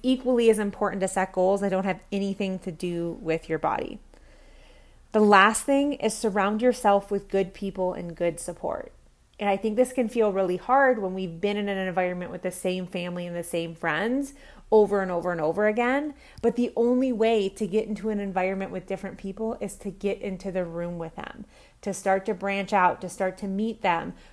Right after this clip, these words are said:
go to women's meetups, go to entrepreneur groups, go to support groups for trauma, whatever it might be. Start to meet people that are in the same process as you,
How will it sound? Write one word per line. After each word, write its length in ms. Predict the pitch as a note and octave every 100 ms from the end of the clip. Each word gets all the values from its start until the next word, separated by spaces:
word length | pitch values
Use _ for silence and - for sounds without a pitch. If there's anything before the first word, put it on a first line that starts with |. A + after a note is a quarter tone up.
| -
go 160 | G#3 G#3
to 100 | G#3+
women's 420 | G#3+ A#3 A#3+ G3+
meetups, 500 | G3+ F3+ F3 - -
go 240 | G3 G3
to 320 | F#3+ - G#3+
entrepreneur 760 | - G3 G3 G#3 G3+ G#3 B3+ A#3+
groups, 480 | A#3+ F#3 F3+ E3+ -
go 260 | - G3
to 240 | G3+ G#3 G#3
support 500 | - G3 - A#3+ A3
groups 300 | A3+ A3 G3+
for 160 | G3+
trauma, 500 | G3 - G#3+ B3 G3+
whatever 460 | E3 F#3 - G#3+ A#3+
it 140 | A3
might 240 | G3 G3 F#3+
be. 180 | B3 B3
Start 300 | - G#3+ G#3+
to 120 | B3
meet 400 | A#3 G3 G#3+ -
people 520 | - G3+ F#3 E3+ F3 - _ _ _ -
that 160 | G#3 G#3+
are 140 | G#3
in 220 | G#3 A#3 A#3
the 100 | A3
same 460 | - G3+ F#3+ G3+
process 500 | G3+ E3+ F#3 - F#3
as 180 | F#3 E3+
you, 280 | G3+ A#3